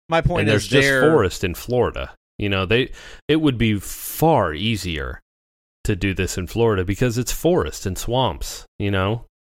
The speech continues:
Speaker 2: They
Speaker 1: You
Speaker 2: don't have,
Speaker 1: s-, you
Speaker 2: there's
Speaker 1: say that, but you, I, I would need to see, like, land, because so much of the land is unusable at Walt Disney World.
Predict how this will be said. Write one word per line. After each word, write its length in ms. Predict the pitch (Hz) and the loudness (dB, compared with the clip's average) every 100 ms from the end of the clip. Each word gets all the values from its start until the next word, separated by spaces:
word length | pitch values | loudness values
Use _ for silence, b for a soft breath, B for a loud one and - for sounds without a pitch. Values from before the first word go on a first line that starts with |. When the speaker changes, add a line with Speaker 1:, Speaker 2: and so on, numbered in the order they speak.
| - | -2
Speaker 2:
They 140 | 120 | 2
Speaker 1:
You 40 | 120 | 2
Speaker 2:
don't 160 | 123 | 2
have, 240 | 113 131 117 | 2 2 0
Speaker 1:
s-, 160 | - - - | -8 -16 -8
you 140 | 156 | -4
Speaker 2:
there's 100 | 156 | -2
Speaker 1:
say 320 | - 185 202 | 2 2 2
that, 420 | 202 208 202 185 - | 2 2 2 0 0
but 280 | 143 135 - | 2 2 -4
you, 360 | 139 160 160 160 | -4 -2 -2 -2
I, 240 | 147 151 - _ _ _ _ _ _ | 0 0 -2 _ _ _ _ _ _
I 140 | 170 220 | 2 2
would 140 | 208 | 2
need 160 | 190 160 | 0 -4
to 60 | |
see, 220 | 151 165 143 | -4 -2 -2
like, 260 | 117 - | -2 -2
land, 380 | 131 143 143 127 | 0 0 0 -2
because 480 | 143 170 151 123 - | -2 0 0 -2 -8
so 220 | - 175 180 | -4 -2 -2
much 180 | 185 | -4
of 120 | 165 131 | -6 -4
the 100 | 117 | -4
land 280 | 120 131 | -2 -2
is 120 | 120 117 | -2 -4
unusable 840 | 107 87 101 110 131 151 156 175 _ - | -6 -6 -4 -4 -2 -2 -2 -4 _ -4
at 120 | 156 | -2
Walt 200 | 165 170 | -2 -4
Disney 240 | 160 151 175 | -4 -4 -4
World. 380 | 170 175 180 | 0 0 -2